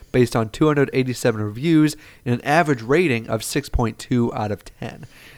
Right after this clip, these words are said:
The consensus has come out to be that Bohemian Rhapsody hits a handful of high notes, but as an in-depth look at a beloved band, it offers more of a medley than a true greatest hits collection. Couldn't say it much better myself, I guess, if I was a critic.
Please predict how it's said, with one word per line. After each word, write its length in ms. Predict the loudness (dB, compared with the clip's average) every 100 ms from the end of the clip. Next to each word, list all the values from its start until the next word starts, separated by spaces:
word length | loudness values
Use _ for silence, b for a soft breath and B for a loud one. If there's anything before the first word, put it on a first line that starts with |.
| B
The 80 | -2
consensus 520 | -2 0 0 0 -2
has 140 | -2 -2
come 180 | -2
out 220 | 2 0 0
to 80 | -6
be 280 | -2 -2 0
that 140 | 0
Bohemian 500 | -2 -4 -6 -6 -2
Rhapsody 580 | 2 2 0 -6 -6 -6 B B B
hits 180 | -8 -4
a 60 |
handful 460 | -2 -2 -2 0 0
of 80 | 0 0
high 140 | -2
notes, 320 | 0 0 -2 -2
but 140 | 0
as 160 | 2 0
an 100 | -4
in-depth 520 | -6 -6 0 0 0
look 380 | -6 0 0 0 -12 b b -6
at 120 | -4
a 40 |
beloved 480 | 0 0 2 2 0
band, 360 | -2 -2 -4 -8 b b
it 80 | 2
offers 260 | 2 2 -2
more 160 | 0
of 40 | 0
a 60 | 0
medley 480 | 0 -2 0 -2
than 160 | -2 -4
a 80 | -6
true 380 | -8 0 0 0
greatest 540 | -4 -2 0 -2 -6
hits 360 | -4 -4 -4 -18
collection. 680 | -8 -6 -4 -4 -6 -14 -14 -16 b b b b
Couldn't 220 | 0 0
say 180 | 2 2
it 100 | 4
much 220 | 2 0
better 220 | 2 4 4
myself, 500 | 2 0 2 2 0
I 80 |
guess, 220 | -2 -2 -2
if 60 |
I 100 | -2
was 120 | -2
a 60 | -4
critic. 360 | -4 -2 -2